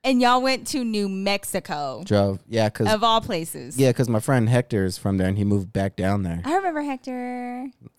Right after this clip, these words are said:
Speaker 2: He moved to, he's from Las Cruces, I think.
Speaker 1: Oh, okay.
Speaker 2: When, so he, he moved back, so we went to go visit him there. And then while we were there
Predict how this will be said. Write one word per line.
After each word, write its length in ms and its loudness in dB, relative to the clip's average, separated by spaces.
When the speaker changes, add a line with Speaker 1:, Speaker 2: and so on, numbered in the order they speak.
Speaker 2:
He 120 -2
moved 360 2
to, 440 0
he's 220 -2
from 520 0
Las 180 -4
Cruces, 420 -6
I 60 -8
think. 280 -10
Speaker 1:
Oh, 240 4
okay. 400 -4
Speaker 2:
When, 200 0
so 240 4
he, 460 4
he 80 2
moved 320 2
back, 260 4
so 120 -4
we 80 2
went 120 0
to 60 -6
go 360 2
visit 340 2
him 180 0
there. 300 -4
And 220 0
then 160 2
while 180 2
we 120 0
were 140 0
there 600 4